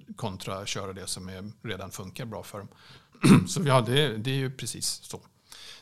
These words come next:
Eftersom den är öppen och gratis så kan jag inte sälja produkten. Jag måste ju erbjuda någonting annat. Och jag tror ju att det finns en efterfrågan för att hålla handen och hjälpa till med deras, med folks problem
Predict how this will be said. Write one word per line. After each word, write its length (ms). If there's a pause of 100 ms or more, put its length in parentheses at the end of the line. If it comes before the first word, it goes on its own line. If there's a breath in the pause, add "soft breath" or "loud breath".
(200 loud breath)
Eftersom 360
den 120
är 80
öppen 220
och 160
gratis 340
så 100
kan 160
jag 60
inte 160
sälja 240
produkten. 420
Jag 100
måste 280
ju 140
erbjuda 320
någonting 300
annat. 300 (420 soft breath)
Och 160
jag 200 (360)
tror 300
ju 60
att 120
det 80
finns 300
en 140 (160)
efterfrågan 680 (800)
för 180
att 140
hålla 200
handen 320
och 60
hjälpa 220
till 220
med 140
deras, 320
med 220
folks 260
problem 380